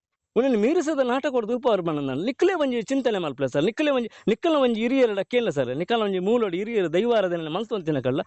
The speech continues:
ದೈವಾರಾಧನೆ ಪಂಡ ದಾದೆ. ಉನ್ನನ್ನು ನಾಟಕೋ ಕನೋಲ್ಯ, ಸಿನಿಮಾಗೋ ಕನೋಲ್ಯ,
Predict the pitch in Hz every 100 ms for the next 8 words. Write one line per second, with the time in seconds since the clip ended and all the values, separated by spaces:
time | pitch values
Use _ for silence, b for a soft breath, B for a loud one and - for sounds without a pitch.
0 | B B 190 294 285 214 180 160 151 180
1 | 156 147 127 135 113 _ _ _ _ _
2 | _ _ 196 240 240 190 240 262 254 180
3 | 151 127 135 117 - - 196 269 269 208
4 | 165 143 135 143